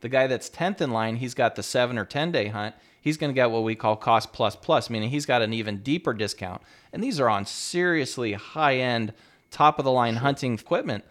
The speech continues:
Speaker 1: like Best of the West custom rifles or Accurizer packages on the guns they currently own or Husqvarna scopes. So imagine the guy, like you said, that's at the tenth line. He's got more days in the field paid for
Speaker 2: Mm-hmm.
Speaker 1: by his membership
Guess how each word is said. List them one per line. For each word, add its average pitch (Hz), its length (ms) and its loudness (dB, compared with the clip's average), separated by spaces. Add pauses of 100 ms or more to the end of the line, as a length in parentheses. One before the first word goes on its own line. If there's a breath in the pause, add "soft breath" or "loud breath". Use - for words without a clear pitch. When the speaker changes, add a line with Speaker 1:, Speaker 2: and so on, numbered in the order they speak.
(220 soft breath)
Speaker 1:
like 104 340 0
Best 117 240 0
of 127 40 -12
the 127 60 -2
West 123 240 0
custom 107 380 -4
rifles 185 600 -2 (340 soft breath)
or 104 180 2
Accurizer 120 680 0
packages 117 480 -2
on 110 140 0
the 107 60 -2
guns 107 280 -2
they 104 100 0
currently 101 420 -4
own 156 300 0 (320 loud breath)
or 101 140 0
Husqvarna 110 460 -2
scopes. - 520 0 (320 soft breath)
So 131 260 4
imagine 135 760 0
the 123 120 -4
guy, 127 260 4
like 127 220 0
you 113 60 -4
said, 151 260 0
that's 107 200 -6
at - 80 -12
the 101 80 -4
tenth 180 340 -2
line. 113 260 2
He's 147 180 0
got 139 220 4
more 123 300 2
days 156 320 0
in 180 60 -2
the 175 80 0
field 123 320 0
paid 117 260 0
for 127 160 4
Speaker 2:
Mm-hmm. 139 60 2
Speaker 1:
by 131 140 4
his 147 120 0
membership 98 540 -6